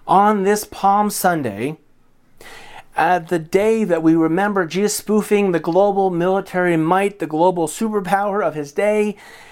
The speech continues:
and his mockery of the Jewish religious leaders who had cozied up, who had cozied up to that Roman Empire, that oppressive empire,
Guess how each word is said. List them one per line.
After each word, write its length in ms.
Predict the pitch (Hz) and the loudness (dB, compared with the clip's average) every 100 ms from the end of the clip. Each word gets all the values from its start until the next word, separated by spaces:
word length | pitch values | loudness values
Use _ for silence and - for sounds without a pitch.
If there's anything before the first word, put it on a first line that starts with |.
| - - - | -20 -10 -2
and 120 | 165 | 0
his 160 | 165 | 2
mockery 540 | 160 190 208 202 196 196 | 2 2 0 2 2 2
of 120 | 170 | -2
the 140 | 156 | -4
Jewish 420 | 151 202 226 214 185 | -4 -2 0 0 -2
religious 500 | 165 185 202 214 - | 0 0 -2 -6 -4
leaders 600 | 139 120 120 143 - - - - _ _ _ _ _ _ _ - - - - | -2 0 0 -2 -4 -8 -18 -20 _ _ _ _ _ _ _ -20 -20 -20 -4
who 180 | 175 165 | 2 4
had 160 | 165 | 2
cozied 540 | - 208 226 202 214 196 | -2 2 2 2 2 2
up, 320 | 175 - - _ - _ _ | 0 -4 -16 _ -20 _ _
who 120 | 170 | 2
had 140 | 165 - | 2 2
cozied 400 | 214 220 208 185 | 2 2 2 2
up 200 | 165 - | 2 -2
to 100 | 170 | -2
that 200 | 160 151 | -2 0
Roman 320 | 165 185 185 | -2 0 -2
Empire, 640 | 151 123 - 110 107 117 - - - | -2 -4 -8 -8 -8 -12 -16 -20 -8
that 100 | - | -2
oppressive 680 | 139 135 - 196 190 196 170 - - - | -2 -2 0 0 0 -6 -6 -12 -20 -8
empire, 720 | 160 165 160 - 98 110 | -4 -4 -6 -8 -4 -4